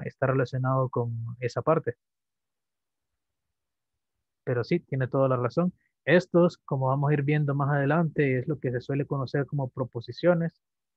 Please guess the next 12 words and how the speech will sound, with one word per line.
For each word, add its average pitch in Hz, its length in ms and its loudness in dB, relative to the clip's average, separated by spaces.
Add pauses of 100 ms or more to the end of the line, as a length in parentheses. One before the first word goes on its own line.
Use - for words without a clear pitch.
(320)
las 135 180 -4
cuales 143 640 2
pueden 143 280 2
tener 139 240 0
un 135 100 -2
valor 127 300 2
de 127 100 2
verdad 123 340 0
en 120 80 -2
específico. - 580 -10 (300)
Pero 139 140 -6
sí, 127 260 -6